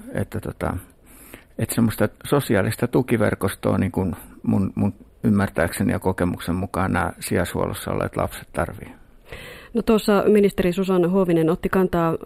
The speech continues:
Speaker 2: paljonkin tähän viranomaisyhteistyöhön ja vaitiolon velvollisuuteen ja tähän työryhmän raporttiin ja lupasi, että hallitus ihan oikeasti paneutuu tähän asiaan ja lakiakin tarkastellaan. Nyt on ministeri kuulolla ja oiva tilaisuus täältä nyt lastensuojelutyöntekijältä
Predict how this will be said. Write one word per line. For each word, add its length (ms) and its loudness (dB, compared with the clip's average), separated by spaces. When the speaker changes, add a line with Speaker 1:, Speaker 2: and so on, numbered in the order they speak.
Speaker 2:
paljonkin 300 2
tähän 240 0
viranomaisyhteistyöhön 1080 2
ja 140 2
vaitiolon 460 2
velvollisuuteen 720 0
ja 100 2
tähän 220 4
työryhmän 580 4
raporttiin 640 2
ja 140 2
lupasi, 380 0
että 140 0
hallitus 380 4
ihan 140 6
oikeasti 320 4
paneutuu 440 4
tähän 220 4
asiaan 340 2
ja 180 0
lakiakin 680 2
tarkastellaan. 840 2
Nyt 180 4
on 160 4
ministeri 500 4
kuulolla 380 4
ja 120 6
oiva 200 4
tilaisuus 500 4
täältä 260 0
nyt 200 0
lastensuojelutyöntekijältä 1300 2